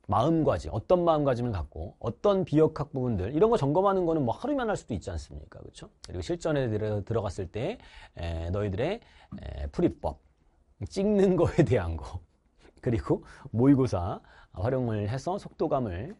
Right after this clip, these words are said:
에, 연습해달라. 이런 주문을 좀 드리고 싶네요.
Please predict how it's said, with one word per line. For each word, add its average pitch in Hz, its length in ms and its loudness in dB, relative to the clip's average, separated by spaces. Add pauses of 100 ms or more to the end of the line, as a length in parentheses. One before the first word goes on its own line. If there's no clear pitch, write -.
에, 85 100 -8
연습해달라. 90 720 -6 (200)
이런 214 260 6
주문을 185 360 2
좀 170 120 0
드리고 160 240 2
싶네요. 180 460 -6